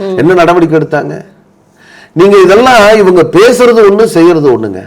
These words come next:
தமிழ்நாட்டுல இவங்க ஆட்சிக்கு வந்த பிறகு தமிழ்நாட்டுல நடக்கக்கூடிய ஒவ்வொரு விஷயமும் அராஜகத்தின் உச்சகட்டமா இருக்கு.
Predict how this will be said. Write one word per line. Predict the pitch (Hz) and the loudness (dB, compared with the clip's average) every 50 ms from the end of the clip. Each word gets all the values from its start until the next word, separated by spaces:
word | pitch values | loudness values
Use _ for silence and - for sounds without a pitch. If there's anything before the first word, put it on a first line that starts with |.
| - _ _ - - - _ _ | -20 _ _ -20 -20 -20 _ _
தமிழ்நாட்டுல | - 135 139 180 214 220 233 226 220 202 170 135 135 135 127 127 131 139 139 143 - | 0 0 2 2 2 2 4 4 2 2 2 0 0 0 0 2 2 2 2 0 0
இவங்க | - 135 147 160 160 151 | -2 -2 0 2 2 2
ஆட்சிக்கு | 131 120 135 170 202 190 - 196 190 147 139 | 2 2 2 2 0 0 -2 -2 -2 -2 -2
வந்த | 143 151 156 151 135 | -2 0 0 0 0
பிறகு | 120 120 117 104 101 120 139 147 151 151 147 - - - - | 0 0 0 0 0 0 0 0 0 -2 -6 -12 -20 -10 -4
தமிழ்நாட்டுல | - 135 147 202 214 208 202 196 170 185 185 | -2 0 2 2 2 2 2 2 0 0 0
நடக்கக்கூடிய | 165 156 156 160 170 156 170 160 147 151 151 135 127 | 0 2 0 0 0 -2 -4 -4 -2 -2 0 2 2
ஒவ்வொரு | 117 110 113 139 180 190 202 233 247 247 226 214 196 | 2 2 2 2 0 0 0 2 2 4 4 4 2
விஷயமும் | 160 151 156 160 156 135 117 110 107 135 160 - | 2 2 0 0 0 2 2 0 -2 -4 -6 -6
அராஜகத்தின் | - - - 175 208 233 254 - 247 220 214 170 - 185 175 165 139 | -4 -2 0 2 2 2 2 2 0 0 0 -2 -2 -2 0 0 -2
உச்சகட்டமா | 139 135 - - 185 156 139 113 - 123 110 113 | -4 -4 -4 -4 -2 -2 -4 -4 -6 -6 -6 -6
இருக்கு. | 127 - - - - | -6 -8 -10 -16 -20